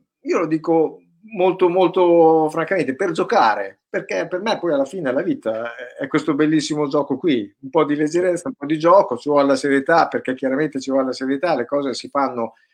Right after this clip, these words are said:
diciamo, in maniera seria e giusta, però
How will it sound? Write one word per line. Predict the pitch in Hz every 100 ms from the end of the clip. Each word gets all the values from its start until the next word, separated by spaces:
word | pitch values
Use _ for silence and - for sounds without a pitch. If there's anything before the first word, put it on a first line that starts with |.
| _
diciamo, | - 120 135 135
in | 127 139
maniera | 131 131 135 131 123 117 - _ -
seria | - 156 139 135
e |
giusta, | 143 233 - 131
però | 135 165 160